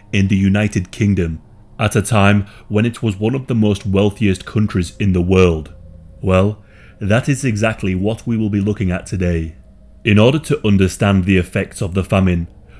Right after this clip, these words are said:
we must first understand life for the average Irish farmer. The eighteen forty-one census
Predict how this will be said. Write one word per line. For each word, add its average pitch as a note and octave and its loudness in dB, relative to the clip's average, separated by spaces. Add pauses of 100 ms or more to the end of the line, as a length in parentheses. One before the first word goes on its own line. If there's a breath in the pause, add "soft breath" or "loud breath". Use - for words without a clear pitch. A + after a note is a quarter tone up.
we G#2+ 2
must A#2+ 0
first B2 0
understand G2 0
life G2 0
for - -8
the G2+ -2
average G2+ -2
Irish F2+ -2
farmer. F2 -4 (880)
The A2+ 0
eighteen C3+ 2
forty-one F#2+ 0
census G2 -2